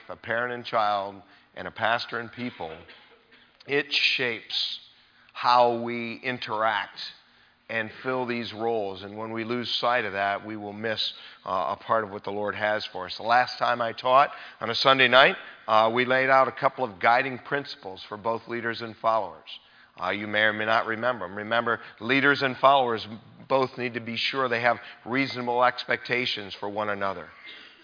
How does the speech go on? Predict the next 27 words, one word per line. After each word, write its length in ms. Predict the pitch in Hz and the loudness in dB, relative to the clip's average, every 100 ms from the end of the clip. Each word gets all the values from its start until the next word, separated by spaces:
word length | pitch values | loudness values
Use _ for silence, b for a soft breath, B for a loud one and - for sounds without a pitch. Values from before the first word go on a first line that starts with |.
| - | 6
Our 160 | 135 | 6
satisfaction 920 | 135 - 170 151 - 156 147 143 - | 6 8 10 8 6 6 6 4 -4
is 140 | 113 98 | -6 -8
directly 480 | 117 123 143 139 139 | -2 2 2 0 -4
linked 360 | 135 113 - | -2 -4 -8
to 260 | - 110 104 B B | -8 -6 -8 B B
our 180 | 117 123 | 6 8
expectations, 960 | 120 - - - 131 113 - 87 82 | 6 0 -4 -2 -4 -4 -6 -12 -10
not 200 | 101 98 - | -8 -8 -10
to 60 | |
the 120 | 98 | -14
truth. 440 | - 110 85 - - _ b b b b b | -12 -12 -12 -16 -20 _ b b b b b
And 220 | 95 104 | -8 -6
so 140 | - 113 | 0 2
if 120 | - | 8
our 160 | 131 | 10
expectations 800 | 135 - 127 - 143 139 - 113 | 10 6 -4 2 4 4 0 -6
are 80 | 107 | -6
not 320 | 107 110 98 | -2 -2 -2
right, 300 | 107 104 107 - | 0 0 0 -6
we 180 | 101 107 | -6 4
are 120 | 107 | 4
gonna 300 | 104 107 101 | 4 -2 -4
mess 340 | 101 107 107 - | -4 -6 -6 -4
up. 200 | 101 - B B | -4 -6 B B
And 200 | 107 110 | -8 -4
we 340 | 117 117 110 | -2 0 -2